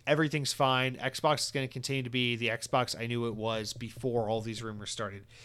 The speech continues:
The only difference is a couple of games are coming to PlayStation and Switch soon. It's probably some smaller games like Hi-Fi Rush and Sea of Thieves and Grounded and Pentiment. But it still is a slippery slope. And I think that is the key takeaway, right? It's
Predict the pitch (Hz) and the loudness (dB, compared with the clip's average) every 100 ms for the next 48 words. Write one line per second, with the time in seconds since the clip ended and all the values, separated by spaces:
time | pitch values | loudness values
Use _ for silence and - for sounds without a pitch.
0 | - - - - 185 214 247 190 180 185 | -20 -20 -20 -2 4 6 8 8 8 6
1 | 160 143 127 - 170 220 208 175 175 156 | 2 0 0 4 6 8 6 4 2 0
2 | 143 151 160 135 151 143 139 131 151 139 | -2 0 0 0 0 0 0 0 0 -2
3 | - 127 107 - 117 117 - - - - | -2 -2 -2 0 -2 -2 -8 -18 -20 -20
4 | - - 160 170 202 202 185 - 165 151 | -4 4 6 8 6 6 4 6 8 8
5 | 147 143 139 135 - 131 139 170 156 131 | 6 2 2 0 2 2 4 4 6 6
6 | 131 - 110 - 131 139 139 127 127 123 | 6 2 0 0 0 0 -2 -2 -2 -4
7 | 120 113 110 120 120 120 120 113 - 101 | -4 0 0 0 0 0 -2 -6 -8 -12
8 | 101 98 110 - - - - - - - | -10 -10 -10 -14 -20 -20 -20 -20 -20 -16
9 | - 240 214 185 - - - - - 160 | 6 10 10 6 -2 -20 -20 -20 -2 2
10 | 160 - - 175 190 202 202 - 143 147 | 4 4 6 10 12 10 6 2 2 4
11 | - - 151 143 131 - - 104 101 123 | 4 4 2 2 2 2 0 -2 -2 -2
12 | 190 185 151 160 160 131 - - 135 123 | 0 0 4 6 4 -2 -6 -2 -2 -2
13 | 104 98 95 98 127 160 - - - - | -4 -4 -8 -2 2 2 -2 -14 -20 -4
14 | - 180 | 2 2